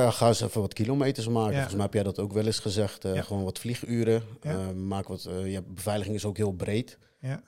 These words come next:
Speaker 1: Ehm, de ene vindt winkelsurveillance bijvoorbeeld heel leuk en de ander helemaal niet. En de
Speaker 2: Ja.
Speaker 1: ander die werkt graag in de zorg, de ander helemaal niet. Dus je hebt, eh, ja, ga eens wat verkennen.
Speaker 2: Dus jullie zoeken wat, de wat meer ervaren, eh,
Speaker 1: Z-
Speaker 2: Z Z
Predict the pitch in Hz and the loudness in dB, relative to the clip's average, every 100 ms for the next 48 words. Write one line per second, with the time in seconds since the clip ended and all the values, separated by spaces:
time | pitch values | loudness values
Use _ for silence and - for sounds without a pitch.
0 | - 82 90 92 92 92 101 98 92 87 | -14 -8 -4 -4 -2 -2 0 0 -2 -4
1 | - 87 95 98 92 - 98 - 95 90 | -6 -4 -2 -2 -4 -2 -2 -2 -4 -4
2 | 90 95 90 92 92 95 107 95 - 92 | -8 -8 -6 -4 -4 0 2 0 -2 -4
3 | 92 98 95 92 92 92 92 92 117 110 | -4 -2 -4 -4 -4 -4 -4 -2 -2 -4
4 | - _ 90 90 90 95 95 90 90 90 | -10 _ -10 -8 -6 -4 -6 -8 -8 -6
5 | 90 - 95 90 98 90 113 123 95 - | -6 -4 -6 -4 -4 -2 0 0 -2 -6
6 | - - - _ - - 92 95 95 95 | -20 -20 -20 _ -10 -6 -2 -2 0 -2
7 | 101 104 - 90 98 95 - 98 95 95 | 0 -2 -4 -4 -4 -6 -4 -2 0 0
8 | 65 98 95 110 98 95 - - - 120 | 0 0 0 0 0 -2 -6 -6 -2 -2
9 | 123 - _ - - - - 151 135 170 | -2 -8 _ -20 -20 -8 2 2 6 6
10 | 180 147 170 165 156 156 156 165 156 156 | 6 4 2 4 4 4 2 2 4 4
11 | 156 143 131 143 160 190 202 - - 151 | 2 2 4 4 4 0 -4 -6 -6 -2
12 | 151 147 156 | 0 0 0